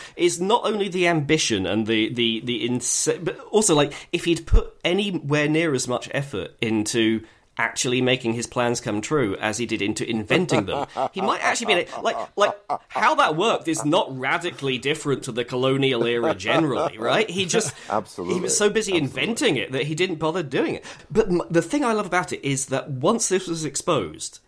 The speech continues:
Speaker 1: the few survivors, 'cause most of the colonists died, the few survivors sort of
Speaker 2: <laughs>
Speaker 1: straggle back to London and tell the story of this. There are two interesting things that happen. One is,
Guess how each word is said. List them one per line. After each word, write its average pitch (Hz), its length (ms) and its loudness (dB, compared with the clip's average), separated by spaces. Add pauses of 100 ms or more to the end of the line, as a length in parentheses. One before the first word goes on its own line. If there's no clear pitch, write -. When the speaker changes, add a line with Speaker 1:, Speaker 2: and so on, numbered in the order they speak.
(280)
Speaker 1:
the 131 180 -2
few 170 340 -2
survivors, 127 800 0
'cause 107 320 -6
most 131 520 2
of 113 160 -6
the 107 80 -4
colonists 110 500 -4 (200)
died, 87 500 -4 (340)
the 151 140 0
few - 180 -4
survivors 156 380 2
sort 143 100 0
of - 60 -8
Speaker 2:
<laughs> - 160 0
Speaker 1:
straggle 131 340 0
back 117 220 -2
to 127 80 -2
London 131 420 4
and 92 160 -6
tell 139 240 0
the 123 80 -2
story 131 340 0
of 113 80 -4
this. - 520 -12 (240)
There 139 120 0
are 135 60 2
two - 340 -2
interesting 190 440 2
things 135 320 0
that - 140 -6
happen. 92 360 -8 (440)
One 175 340 0
is, 82 400 -4